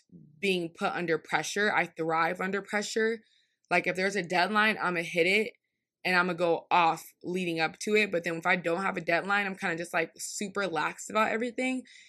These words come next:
which is something that I wanna work on because being that, I love the idea that I'm carefree, but when you're that carefree where you don't have any consistency, then it messes up other parts of your life when it comes to your career or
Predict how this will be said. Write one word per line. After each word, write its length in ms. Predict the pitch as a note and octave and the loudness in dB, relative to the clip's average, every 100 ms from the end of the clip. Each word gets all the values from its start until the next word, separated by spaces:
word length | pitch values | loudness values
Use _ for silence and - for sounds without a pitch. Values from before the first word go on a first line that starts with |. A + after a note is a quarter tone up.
| _ | _
which 160 | G3+ G3+ | 0 0
is 80 | G#3 | 2
something 240 | G#3 A3+ | 0 0
that 100 | A3 | 2
I 60 | G3+ | 0
wanna 200 | F#3 F3 | 0 -2
work 280 | D#3+ E3 F#3 | 0 0 0
on 140 | F3+ | -2
because 600 | F3 - E3 D#3+ D#3+ - _ _ _ - | -4 -2 2 2 0 -4 _ _ _ -4
being 500 | G#3 G#3+ A3 F3 D#3+ | 0 2 0 -2 6
that, 280 | E3 E3+ - | 6 6 2
I 200 | - F#3+ | 0 4
love 260 | A3 C#4+ | 4 4
the 100 | B3 | 2
idea 320 | G3+ F3 F3 | 2 4 2
that 120 | F3+ D#3 | 2 0
I'm 140 | D#3 | -4
carefree, 760 | - F#3 E3 - D#3 D#3+ F#3+ | -6 -2 -2 -2 -6 -4 -4
but 240 | F#3 E3+ D#3 | -4 -2 -2
when 100 | E3 | -2
you're 140 | D#3+ D#3+ | -4 0
that 320 | E3 F#3 - | 4 4 2
carefree 520 | - G#3 G3 - G#3+ | -2 -2 -4 -4 -2
where 140 | G3 D#3+ | 0 0
you 160 | D#3+ | 0
don't 180 | D#3+ E3+ | -4 -2
have 140 | F3+ E3 | 0 -2
any 160 | E3 | -2
consistency, 1080 | - E3+ D3+ F3 E3 F#3+ G3+ - G#3 G#3+ G#3+ _ - - _ - | -6 -12 -8 -8 -6 -8 -8 -4 -2 -4 -6 _ -20 -20 _ 2
then 120 | G3 | 2
it 100 | F3+ | 2
messes 400 | F3 F3+ G3+ F3+ | 0 0 -2 0
up 220 | F3 F3 - | 0 -2 -6
other 240 | - E3+ | -2 0
parts 400 | E3+ - E3 E3 | -2 0 0 2
of 140 | E3 D3+ | -2 0
your 420 | E3+ D#3 D3+ D#3+ _ _ - | 0 0 0 -4 _ _ -8
life 380 | E3 E3+ D#3+ - | 2 6 4 2
when 80 | E3 | -6
it 120 | D#3 | -6
comes 300 | E3+ D#3+ - | -6 -8 -6
to 220 | - D#3+ | -2 0
your 200 | D#3+ D#3+ | 0 -2
career 640 | D#3+ - G#3+ C4+ G#3+ E3 | -2 -4 -2 2 4 4
or 480 | D3+ D#3 E3 D#3+ D#3+ | 2 0 0 0 -2